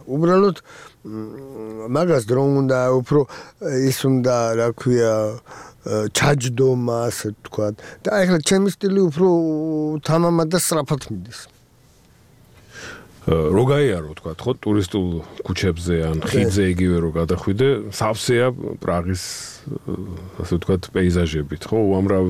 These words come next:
Speaker 2: ნაირად შეგიძლია ფოტო იშოვო, აკვარელი იქნება ზეთი და ასე შემდეგ. აი, როგორ ფიქრობ, ხა, შენ თქვი, რომ რამდენჯერ, რამდენ ხანს უნდა ხატო ერთ და იგივეო და იმ ხატრებს ერთ და იგივეს ხატვა უწევთ თუ აი
Speaker 1: ნუ,
Speaker 2: რაღაცა?
Speaker 1: მე რომ მკითხო,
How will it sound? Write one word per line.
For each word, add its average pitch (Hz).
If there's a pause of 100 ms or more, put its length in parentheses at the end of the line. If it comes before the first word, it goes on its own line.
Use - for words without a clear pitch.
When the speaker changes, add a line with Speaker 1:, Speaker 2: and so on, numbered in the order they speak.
(140)
Speaker 2:
ნაირად 90
შეგიძლია 92
ფოტო 90
იშოვო, 87
აკვარელი 82
იქნება 80
ზეთი 76
და 85
ასე 76
შემდეგ. 71 (800)
აი, -
როგორ 156
ფიქრობ, 120
ხა, 90
შენ 135
თქვი, -
რომ 156
რამდენჯერ, 120
რამდენ 110
ხანს 117
უნდა 110
ხატო 107
ერთ 104
და 107
იგივეო 92
და 80 (540)
იმ 160
ხატრებს 165
ერთ 110
და 131
იგივეს 120
ხატვა 101 (180)
უწევთ 98
თუ 214 (120)
აი 165
Speaker 1:
ნუ, 175
Speaker 2:
რაღაცა? 208 (180)
Speaker 1:
მე 165 (120)
რომ 160
მკითხო, 147